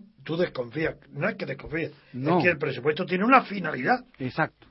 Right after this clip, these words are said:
Speaker 1: Y no puede ser utilizado para otras finalidades. Entre otras cosas, la enseñanza económica no puede estar basada en los presupuestos, porque eso sería erróneo y
Speaker 2: Claro,
Speaker 1: ridículo.
Speaker 2: claro, claro.
Speaker 1: La enseñanza económica hay que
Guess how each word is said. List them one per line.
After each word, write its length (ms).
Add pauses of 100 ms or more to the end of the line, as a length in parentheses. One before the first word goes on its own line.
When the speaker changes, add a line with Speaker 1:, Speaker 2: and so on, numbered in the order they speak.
(120)
Speaker 1:
Y 120
no 100
puede 160
ser 140
utilizado 580
para 340
otras 280
finalidades. 600 (300)
Entre 320
otras 220
cosas, 340
la 140
enseñanza 540
económica 520 (300)
no 220
puede 160
estar 180
basada 300
en 60
los 100
presupuestos, 600 (400)
porque 200
eso 120
sería 340 (160)
erróneo 540 (460)
y 140
Speaker 2:
Claro, 100
Speaker 1:
ridículo. 420 (220)
Speaker 2:
claro, 260
claro. 240 (120)
Speaker 1:
La 60
enseñanza 500
económica 500
hay 100
que 260